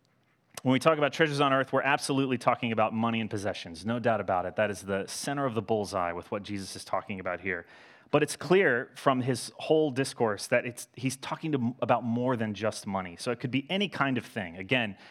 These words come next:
my journal beat out my, beat out Space Wolf. So we're not just talking about your bank account necessarily. It could be a type of life. It could be a type of career. It could be a type of relationship or family, anything that wins your treasure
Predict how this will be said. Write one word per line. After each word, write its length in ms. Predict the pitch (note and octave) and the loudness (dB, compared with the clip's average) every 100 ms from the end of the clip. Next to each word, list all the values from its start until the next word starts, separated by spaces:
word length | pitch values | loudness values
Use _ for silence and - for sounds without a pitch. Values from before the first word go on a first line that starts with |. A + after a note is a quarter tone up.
| - - | -12 0
my 160 | C3 | 2
journal 380 | B2+ C3 C#3+ B2 | 2 0 2 2
beat 180 | G#2+ A#2 | 2 2
out 160 | A2 | 2
my, 280 | A2 G#2 G2 - - - - _ - - | 2 -2 -2 -6 -20 -20 -20 _ -16 -4
beat 180 | C3 A#2+ | 2 4
out 140 | G#2 | 2
Space 340 | - A#2 G2+ | 0 -2 -2
Wolf. 240 | G2 E2+ - | -8 -10 -8
So 320 | - A#2+ G#2 - - - B2+ | 2 4 2 -2 -20 -4 2
we're 80 | |
not 120 | D3 C3 | 4 4
just 280 | D3 F3 | 0 2
talking 300 | - D3 C#3+ | 4 4 4
about 140 | B2+ B2+ | 2 2
your 120 | A#2 | 0
bank 320 | G2+ A#2 A2+ | 0 0 0
account 320 | A#2 - G#2+ | -2 0 -2
necessarily. 680 | A2 G#2 G#2 - G#2 F2 E2+ | -2 -8 -8 -2 -2 -2 -10
It 120 | - | -10
could 180 | - C#3+ | 0 2
be 300 | B2 C3+ B2+ - - - | 2 0 -2 -6 -2 0
a 60 | |
type 260 | - C3+ B2+ | 4 2 2
of 160 | G2 | 2
life. 420 | A2+ E3+ G#3+ G3+ C3 | 2 4 2 0 -6
It 100 | A2 | -2
could 160 | C3 | -2
be 120 | A#2+ | 0
a 60 | A2+ | -2
type 260 | - A#2 G2+ | 0 -2 -2
of 80 | |
career. 680 | - A2 A2 D#3+ G#3 G3+ G3 - - - - | -6 -4 0 2 2 0 -4 -14 -20 -20 0
It 40 | |
could 140 | D3 | 0
be 100 | C3+ | 2
a 60 | B2+ | -2
type 200 | - D3+ | 0 0
of 160 | B2 - | 0 -2
relationship 880 | A#2 A2+ B2+ D#3+ - E3 - D#3+ - | 0 2 2 0 -4 -6 -2 -4 -2
or 120 | F#3+ | -4
family, 640 | - - E3 E3+ E3+ E3 - | -4 -4 -4 -2 -2 -2 -2
anything 420 | D#3 E3+ - D#3 | -2 -2 -4 0
that 140 | C3+ | 0
wins 340 | A#2+ B2 B2+ G#2 | 2 0 0 -2
your 140 | A2+ | -6
treasure 580 | G#2+ - A#2 G#2+ A2 G#2+ | -6 -2 -2 0 -4 -4